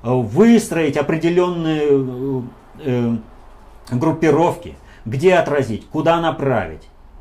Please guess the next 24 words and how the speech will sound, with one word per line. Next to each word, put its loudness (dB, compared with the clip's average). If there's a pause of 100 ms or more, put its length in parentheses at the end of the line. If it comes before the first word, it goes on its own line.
Понимаете, -2
это -2
очень -4
серьёзная -4
работа. -6
Все, 4
весь 4
этот -2
задел 2
наступления 0
был 0
сделан -2
при -6
Стрелкове. -4 (680)
Только 6
потом, 2
когда 2
он 2
ушёл, -2 (100)
это 0
насытили, -2
что -8
называется, -4
плотью, -2